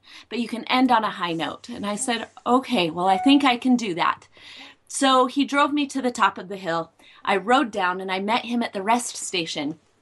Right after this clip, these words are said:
And he said, "Oh, awesome job. You can be done." And he opened up the trunk to put my bike in. And he said, "Or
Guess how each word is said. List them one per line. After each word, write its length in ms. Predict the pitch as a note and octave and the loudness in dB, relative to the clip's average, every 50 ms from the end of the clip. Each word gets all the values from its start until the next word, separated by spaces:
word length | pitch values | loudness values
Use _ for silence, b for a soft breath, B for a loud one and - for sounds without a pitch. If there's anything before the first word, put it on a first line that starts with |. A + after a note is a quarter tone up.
| _ _ _ _ _ - _ - | _ _ _ _ _ -16 _ -2
And 140 | A#3 A#3+ | -2 -2
he 120 | G#3+ A#3+ C4 | 2 2 2
said, 340 | - - C4 B3 A#3+ - - | 2 4 4 4 2 4 4
"Oh, 260 | - E4+ F#4 F#4 D#4 - | 6 8 8 8 8 6
awesome 360 | C#4 D4+ D#4+ - - D4 C4 B3 | 4 4 4 0 0 -2 -2 0
job. 300 | A#3+ A#3+ G#3+ G3 F3 F#3 | 2 2 2 2 2 -2
You 160 | G3 A3 C#4+ | -6 -6 -6
can 200 | D4+ D#4 E4 D#4+ | -4 -4 -6 -4
be 120 | C#4 D4 C#4 | -4 -4 -4
done." 300 | G3+ C#4 C4+ A#3+ F#3 F3+ | 0 2 2 2 0 -2
And 120 | E3+ F#3 | -8 -10
he 140 | - B3 - | -10 -10 -4
opened 280 | - B3+ C4+ C#4+ C#4 C4+ | -4 -4 -2 0 0 0
up 140 | B3+ - - | 0 0 -2
the 80 | B3 | -10
trunk 320 | A#3+ - B3 A3+ - - - | -6 -4 -4 -4 -4 -4 -14
to 100 | - _ | -20 _
put 180 | - A3 - | -14 -14 -10
my 120 | - G#3+ G#3 | -8 -8 -2
bike 280 | G#3 A3 G#3 G3+ G#3 - | 0 0 0 0 -2 -8
in. 200 | D#3+ D#3 D3+ B B B B B B B B B B | -10 -10 -10 B B B B B B B B B B
And 140 | - A#3+ A#3+ | -2 -2 0
he 120 | A#3 C4 | 0 -2
said, 280 | B3 - C4 A#3+ - - | -2 0 -2 -2 -4 -2
"Or 460 | - D#4+ F#4 F#4 C#4 F#3 D#3 E3 - | 2 4 6 6 6 4 2 -2 -6